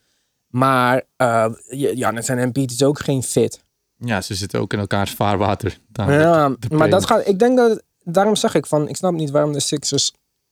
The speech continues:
Speaker 1: niet speelden met Thybulle, Richardson en Milton. Want iedereen zit in Embiid's vaarwater.
Speaker 2: Mhm.
Speaker 1: Want het hele veld is zijn <laughs> va-, vader. En
Speaker 2: Ja.
Speaker 1: het, hij is gewoon de meest dominante balspeler in de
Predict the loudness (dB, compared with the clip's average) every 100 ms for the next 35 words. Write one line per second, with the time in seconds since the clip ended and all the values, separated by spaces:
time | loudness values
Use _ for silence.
0 | _ -6 -2 0 0 -2 -10 _ -10 0
1 | 4 4 2 0 0 2 2 4 2 0
2 | -2 _ _ -2 -2 -2 -6 0 0 0
3 | -6 _ -6 -2 2 2 2 0 -4 -6
4 | _ _ _ _ -2 -2 0 2 4 4
5 | 4 4 2 0 0 0 0 -2 -2 -2
6 | -4 -2 0 0 -2 0 0 2 2 0
7 | -2 -8 -14 _ _ _ -12 -4 0 0
8 | 0 2 4 2 2 4 2 2 0 2
9 | 2 2 0 0 0 -2 0 -2 -2 -8
10 | _ _ _ _ 0 2 4 2 0 0
11 | 2 4 4 2 2 2 2 4 4 2
12 | 0 2 4 4 2 2 0 0 2 2
13 | 2 2 4 2 2 2 4